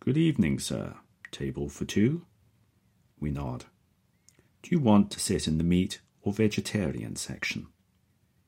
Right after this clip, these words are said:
Fazer's a vegetarian, so, as a courtesy to her, I agree to go veggie tonight. The waiter shows us to a quiet table in the vegetarian section of the restaurant.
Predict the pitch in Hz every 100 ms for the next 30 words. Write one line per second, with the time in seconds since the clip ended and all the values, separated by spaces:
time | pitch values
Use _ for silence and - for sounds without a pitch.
0 | _ _ - _ _ _ _ _ - 160
1 | 160 - 78 82 - - 85 90 - 98
2 | 85 69 57 - - - 90 87 131 -
3 | _ - 76 - 110 104 78 55 - -
4 | 78 82 107 _ - 98 90 85 85 80
5 | 82 80 78 76 76 55 55 67 57 50
6 | - _ _ _ _ _ - _ _ _
7 | _ _ _ - 90 92 98 104 95 -
8 | 107 98 87 78 78 - - 76 - 80
9 | 80 76 - 87 - - - - 76 71
10 | 73 76 - 73 69 69 67 - 67 -
11 | 67 69 - - 73 - 67 71 - -
12 | 60 -